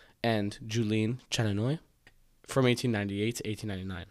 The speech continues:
Its primary objective was to establish French authority in the Chad Basin. The mission is infamous for its brutality and the atrocities committed by its leaders. Brutal fighting between the French and Nigerians occurred,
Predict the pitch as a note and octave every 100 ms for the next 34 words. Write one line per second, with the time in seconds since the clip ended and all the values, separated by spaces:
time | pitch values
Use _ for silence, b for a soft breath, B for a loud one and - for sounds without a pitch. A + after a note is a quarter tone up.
0 | - A#2 - - B2 C#3+ D3 B2 - A#2
1 | G#2 A2 A#2+ G2+ - G2+ G2+ - G#2 -
2 | - G#2 G#2 G#2+ B2 - - A2 G2+ -
3 | G2 F#2 G2+ G#2 C#3 C#3+ - _ A2+ C3+
4 | C#3 C#3 A#2+ G#2+ A2+ B2+ - G#2+ G2+ A2
5 | - G#2 G#2+ B2+ B2 G#2+ G2+ - G2+ G2
6 | A2+ G#2+ - G2+ F#2+ F#2 F2+ F2+ - F#2
7 | - - - - B B B - C3+ F3
8 | - A#2+ A#2 A2 - A#2+ G2+ - A2+ B2
9 | A#2+ G#2 F#2+ G#2+ G#2 G2 - G#2 F2